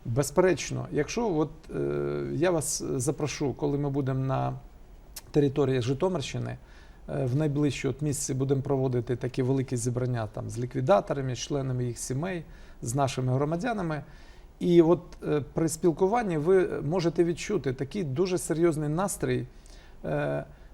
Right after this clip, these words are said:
такий з-, знервовано збуджений з тим, що до кінця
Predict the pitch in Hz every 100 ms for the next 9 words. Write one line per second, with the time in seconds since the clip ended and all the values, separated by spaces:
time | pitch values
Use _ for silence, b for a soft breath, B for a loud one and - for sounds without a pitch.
0 | - 151 - 180 127 127 - 117 151 165
1 | 170 185 165 156 151 139 120 131 208 135
2 | 131 117 123 - - b b - - 208
3 | 214 - - 151 - 127 147 - 151 143
4 | 196 220 233